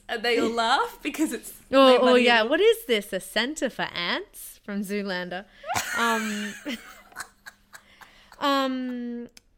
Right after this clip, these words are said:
Speaker 2: okay. This is a new podcast by the guy who wrote Bad Blood about Elizabeth Holmes.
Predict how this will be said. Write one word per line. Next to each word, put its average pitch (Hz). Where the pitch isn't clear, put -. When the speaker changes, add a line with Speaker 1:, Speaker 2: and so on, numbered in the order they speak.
Speaker 2:
okay. 233
This 294
is 202
a 208
new 214
podcast 170
by 190
the 190
guy 175
who 185
wrote 175
Bad 175
Blood 180
about 180
Elizabeth 170
Holmes. -